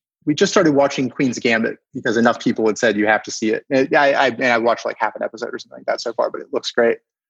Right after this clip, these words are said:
Uh, the, the last good thing, weren't you just on the, you were just on the Ringer talking about how tortured,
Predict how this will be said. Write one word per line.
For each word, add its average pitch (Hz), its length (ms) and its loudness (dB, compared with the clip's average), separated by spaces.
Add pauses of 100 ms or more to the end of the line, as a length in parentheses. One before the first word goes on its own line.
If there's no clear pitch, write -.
(220)
Uh, 113 420 2
the, 131 180 -4 (1000)
the 135 120 -4
last 156 320 2
good 151 160 -2
thing, 135 200 0
weren't 156 240 -2
you 214 80 0
just 180 220 -2
on 185 100 0
the, 160 140 -2
you 175 140 2
were 240 100 4
just - 160 -2
on 170 100 6
the 135 80 2
Ringer 131 300 4
talking 127 380 -2
about 117 260 2
how 117 140 0
tortured, 120 560 -2